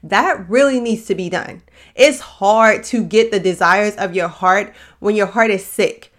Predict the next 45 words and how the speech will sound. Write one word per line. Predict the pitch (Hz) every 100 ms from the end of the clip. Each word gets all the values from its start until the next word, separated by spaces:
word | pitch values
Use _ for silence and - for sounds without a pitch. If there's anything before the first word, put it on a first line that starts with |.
| _
when | 196 208
your | 196
heart | 202 202
is | 196
broken. | 170 208 208 208 147 - _ _
It's | - 226 226
like, | 175 180 165 _ _
it's | 190 -
so | - 220 226
much | 254 240
stuff | - - 220 214 233
within | - 214 226 - 262 254
there | 185 180 175 170
that | 196 190
just | 220 220 -
isn't | 247 240 165
right | 180 185 156 -
and | 208 208
it | -
isn't | 233 226 190
of | 190 160
God. | 180 160 160 - - -
You | 220 247
get | - 254 330
the | 320
desires | 226 226 214 185 185 190
of | 180
your | 170
heart. | 170 160 190
You | 185
get | 170 285
the | 285
things | 254 220 190
that | 180 -
you |
want | 202 254 285
in | 208
life | 175 165 175 - - _
by | -
first | 190 247 247 226
having | 220 208 196
a | 196 196
pure | - - 233 220 208 208 _
heart. | _ - 208 - - - _ _
Okay, | 190 190 208 196 214